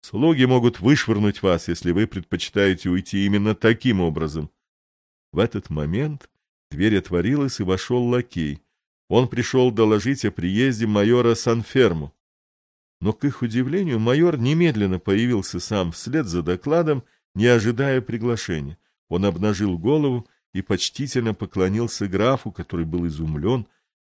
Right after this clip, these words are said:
и, нахмурившись, взирал на него с непониманием, недовольный таким вторжением.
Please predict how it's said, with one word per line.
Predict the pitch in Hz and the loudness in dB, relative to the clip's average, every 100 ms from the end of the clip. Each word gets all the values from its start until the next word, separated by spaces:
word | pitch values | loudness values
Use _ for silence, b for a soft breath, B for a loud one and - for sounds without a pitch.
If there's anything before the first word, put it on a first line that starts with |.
| - | -6
и, | 87 | -2
нахмурившись, | 87 - 90 127 117 - 85 | -2 -2 0 2 2 -2 -6
взирал | 78 78 104 107 98 | -6 -2 2 2 2
на | 92 | 0
него | 90 98 | -2 -2
с | 95 98 | -2 -6
непониманием, | 92 98 110 127 143 110 90 80 - _ _ - | -4 -2 -2 -2 0 0 -2 -4 -8 _ _ -6
недовольный | 87 87 92 147 151 113 | -2 0 2 2 2 0
таким | 92 85 82 71 | -2 -6 -8 -10
вторжением. | - 82 80 85 73 67 76 | -6 -4 -4 -4 -6 -8 -14